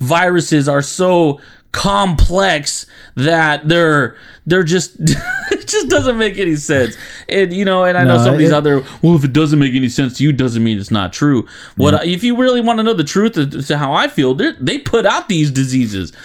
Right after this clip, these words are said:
Speaker 1: They,
Speaker 2: Yeah.
Speaker 1: they make 'em stronger. They, they become, um, you know, they're, they're bio-, they're bioengineered to become something different so that people can, people will continually become,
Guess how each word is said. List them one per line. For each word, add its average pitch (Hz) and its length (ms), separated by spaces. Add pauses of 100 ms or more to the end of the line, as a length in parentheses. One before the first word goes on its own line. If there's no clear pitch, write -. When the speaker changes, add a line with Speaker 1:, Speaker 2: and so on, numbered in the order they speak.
(160)
Speaker 1:
They, 120 160
Speaker 2:
Yeah. 98 100
Speaker 1:
they 202 180
make 202 260
'em 185 100
stronger. 180 540
They, 151 240
they 147 220
become, 165 420 (300)
um, 110 580 (140)
you 139 120
know, 117 480
they're, 143 320
they're 139 220
bio-, 143 720
they're 139 160
bioengineered 160 880
to 135 80
become 131 420 (200)
something 156 440
different 117 520 (300)
so 147 260
that 135 440 (300)
people 175 260
can, 135 280 (160)
people 180 280
will 156 100
continually 151 720
become, 135 480